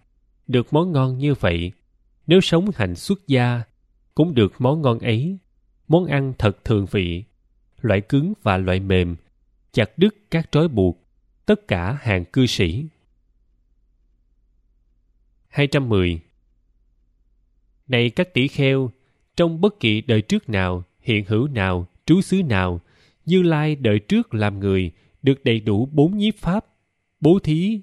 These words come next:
ái ngữ, lợi hành, đồng sự. Với tác động, chất chứa, tích tụ và tăng thịnh của nghiệp ấy, sau khi thân hoại mạng chung, được sanh thiện thú, thiên giới,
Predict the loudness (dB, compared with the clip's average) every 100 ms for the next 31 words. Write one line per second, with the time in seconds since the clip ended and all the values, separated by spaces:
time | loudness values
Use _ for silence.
0 | -10 -4 -2 0 0 -2 -2 -8 _ -6
1 | -2 0 0 -2 -4 -8 -14 _ -2 0
2 | 0 -2 -2 -2 -6 _ _ _ _ _
3 | _ _ _ _ _ 0 2 2 -2 -2
4 | -2 -2 -2 -10 _ 0 0 2 2 2
5 | 0 -6 _ 0 0 0 0 0 -2 -8
6 | _ -6 -4 -4 -4 -4 -4 -2 -4 -2
7 | -2 0 -2 -2 -2 -2 -6 _ _ _
8 | -4 -2 0 2 0 2 0 0 0 -2
9 | 0 -4 -2 0 0 -2 -10 _ _ 0
10 | 2 0 -4 -2 -2 -2 0 0 0 -4
11 | _ -4 -2 0 0 2 -2